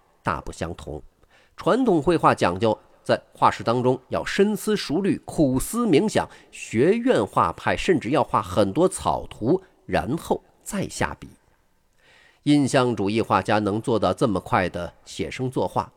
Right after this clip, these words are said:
跟当时的技术进步有关系。印象主义时期已经有了挤出来就能用的管状的颜料了，不像原来呢，在使用颜料以前还要花时间研磨，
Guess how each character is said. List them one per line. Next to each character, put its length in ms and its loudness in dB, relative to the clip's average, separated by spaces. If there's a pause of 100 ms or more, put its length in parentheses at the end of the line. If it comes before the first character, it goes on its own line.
跟 160 -4
当 220 -2
时 220 -8
的 120 0
技 200 -4
术 160 -6
进 180 0
步 200 -2
有 100 -10
关 280 0
系。 140 -10 (600)
印 180 4
象 200 2
主 120 -2
义 120 0
时 140 -4
期 300 -4 (120)
已 120 -4
经 180 2
有 200 2
了 140 2 (120)
挤 340 -4
出 300 -2
来 240 0
就 320 4
能 260 0
用 180 0
的 120 0
管 480 -4
状 220 2
的 100 -2
颜 200 -4
料 200 2
了， 160 -4 (220)
不 80 -2
像 180 0
原 160 4
来 160 4
呢， 160 0 (340)
在 220 2
使 160 -6
用 180 2
颜 140 2
料 160 6
以 120 -4
前 300 -4
还 160 -6
要 100 0
花 220 -2
时 160 -10
间 260 -2
研 140 -2
磨， 420 0